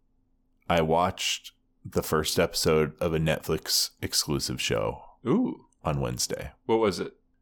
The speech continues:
Speaker 1: It's their new show from Peyton Manning called Quarterback.
Speaker 2: Oh, I saw that.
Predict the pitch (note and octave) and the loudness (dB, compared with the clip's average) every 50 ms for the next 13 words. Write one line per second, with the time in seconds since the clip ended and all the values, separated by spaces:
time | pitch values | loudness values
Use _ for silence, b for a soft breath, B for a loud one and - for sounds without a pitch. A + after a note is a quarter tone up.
0 | _ _ _ - - - - D2 D2 D#2 D#2+ E2 D#2+ - - F2+ D#2+ D#2 D#2 D#2 | _ _ _ -8 -4 -2 0 0 2 2 2 2 2 2 4 4 4 4 4 2
1 | - - E2+ D#2+ - E2 D#2 B1+ B1+ D#2 D2+ C#2+ C#2 C#2 C2 C2+ C2+ - _ _ | 2 0 -2 0 0 0 0 0 0 0 0 0 0 -2 -2 -4 -8 -12 _ _
2 | _ _ - - D#2+ C#2+ - - - - C#2+ B1 G#1 G1+ - G1+ G#1 - - - | _ _ -6 -2 -2 -2 -2 -2 -2 0 0 0 0 -4 -6 -6 -6 -8 -12 -16
3 | - _ _ _ - G#3 A3+ G3+ D3 C3+ C#3 - - F#3 E3+ D3+ A2 F#2+ D#2+ - | -20 _ _ _ 2 4 4 6 4 4 2 2 2 2 2 4 4 2 2 0
4 | - - | -2 -8